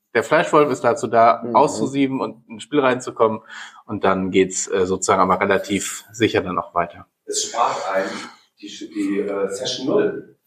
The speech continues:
Speaker 3: Man
Speaker 1: Ja,
Speaker 3: muss
Speaker 1: genau.
Speaker 3: nicht, wie, äh, wie es ja viele gewohnt sind heutzutage bei D S A oder D und D, vorher sechsunddreißig Stunden Arbeitszeit, äh, Gedanken darum machen, wie ist mein Charakter, wo kommt der her,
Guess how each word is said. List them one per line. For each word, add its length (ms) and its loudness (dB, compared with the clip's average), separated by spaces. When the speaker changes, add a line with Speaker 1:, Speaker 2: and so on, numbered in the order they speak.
Speaker 3:
Man 140 -2
Speaker 1:
Ja, 60 6
Speaker 3:
muss 100 2
Speaker 1:
genau. 160 6
Speaker 3:
nicht, 380 2
wie, 240 -6
äh, 420 -2
wie 60 -16
es 100 -14
ja 180 -8
viele 180 -2
gewohnt 440 2
sind 200 -4
heutzutage 580 0
bei 100 0
D 140 -6
S 140 -4
A 320 4
oder 160 0
D 120 -6
und 120 -10
D, 340 -8
vorher 560 2
sechsunddreißig 680 2
Stunden 540 -2
Arbeitszeit, 1040 0
äh, 280 -2
Gedanken 380 2
darum 300 2
machen, 380 -4
wie 160 -6
ist 140 -6
mein 200 -2
Charakter, 560 2
wo 60 -14
kommt 180 -2
der 140 4
her, 460 0